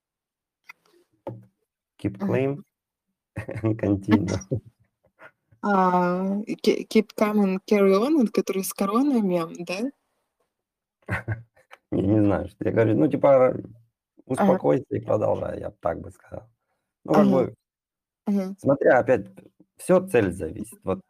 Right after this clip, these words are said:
Speaker 1: я всегда об этом и тогда говорил,
Speaker 2: Мгм.
Speaker 1: и щас, да. То есть для чего ты это делаешь? Вот ага-момент. А может,
Speaker 2: Мгм.
Speaker 1: он и не придёт, но опять-таки, а нужен ли
Speaker 2: Мгм.
Speaker 1: он, если у тебя,
Speaker 2: Мгм.
Speaker 1: м,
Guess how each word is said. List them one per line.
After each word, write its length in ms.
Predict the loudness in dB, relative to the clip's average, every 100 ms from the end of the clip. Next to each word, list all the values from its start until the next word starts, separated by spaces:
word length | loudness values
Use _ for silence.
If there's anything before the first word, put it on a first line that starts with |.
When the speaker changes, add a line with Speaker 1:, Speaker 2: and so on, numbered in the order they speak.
| -4
Speaker 1:
я 120 | -4
всегда 360 | -4 -2 0 0
об 140 | -2
этом 240 | -10 -10 -8
и 40 |
тогда 280 | -8 -4 -2
говорил, 380 | -2 -2 0 0
Speaker 2:
Мгм. 80 | -2
Speaker 1:
и 60 |
щас, 300 | -8 -10 -8
да. 280 | -4 -4 -4
То 120 | -6
есть 100 | -8 -8
для 100 | -8
чего 300 | -4 -2 -2
ты 120 | -6
это 100 | -12
делаешь? 420 | -8 -6 -6 -8 -8
Вот 160 | -10 _ _ _ -8
ага-момент. 840 | -2 2 2 4 4 4 2 -2 -14 _ _ _ _ _ 0
А 80 | 4
может, 240 | 4 4
Speaker 2:
Мгм. 20 | 4
Speaker 1:
он 80 | 6
и 40 |
не 140 | 4
придёт, 480 | 4 4 6 4 2
но 80 | 0
опять-таки, 480 | 2 2 0 -6 -4
а 140 | 0
нужен 400 | 2 2 2 0
ли 100 | 0 0
Speaker 2:
Мгм. 0 |
Speaker 1:
он, 440 | 2 0 0 -4
если 300 | -6 -6 -6
у 60 | -6
тебя, 400 | -2 2 4 4
Speaker 2:
Мгм. 160 | 2 0
Speaker 1:
м, 240 | -6